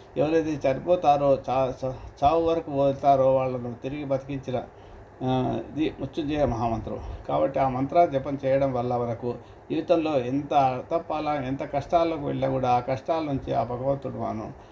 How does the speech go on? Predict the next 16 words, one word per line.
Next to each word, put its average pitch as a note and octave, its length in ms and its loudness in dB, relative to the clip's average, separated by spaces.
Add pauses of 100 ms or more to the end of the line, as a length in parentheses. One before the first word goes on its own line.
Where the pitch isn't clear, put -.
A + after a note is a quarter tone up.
(220)
ఆ C3 100 4
పరమేశ్వరుడు C3 680 -2 (380)
పైకి C3+ 220 2
తీసుకొస్తాడు. A#2+ 800 -6
ఈ B2+ 40 -6
విషయాన్ని C3+ 440 -4
గుర్తుపెట్టుకొని A#2+ 640 -6
మృత్యుంజయ E3 760 -4
మంత్రం C#3+ 360 2
రోజు D3 340 0
చేసుకున్నా C#3 400 -2
పర్వాలేదు, B2+ 640 -2 (380)
కనీసం C#3 440 2 (340)
ఆ C#3 100 6
రోజు C#3+ 360 0 (580)
శి-, C3 300 -4